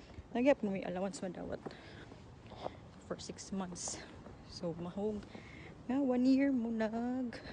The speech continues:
kuan, one year mo total nag-learn og Nihongo and na po ni appeal caregiver.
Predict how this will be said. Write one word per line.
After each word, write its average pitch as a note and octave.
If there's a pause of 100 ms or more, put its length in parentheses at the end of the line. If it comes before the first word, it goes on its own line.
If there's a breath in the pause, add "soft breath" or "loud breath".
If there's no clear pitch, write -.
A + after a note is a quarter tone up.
(1600 loud breath)
kuan, F3+ (1300 loud breath)
one G3+
year G#3+
mo G3+
total G3
nag-learn F#3
og E3+
Nihongo F3
and F3 (560 loud breath)
na C4+
po C4
ni A3+
appeal F#3+
caregiver. F3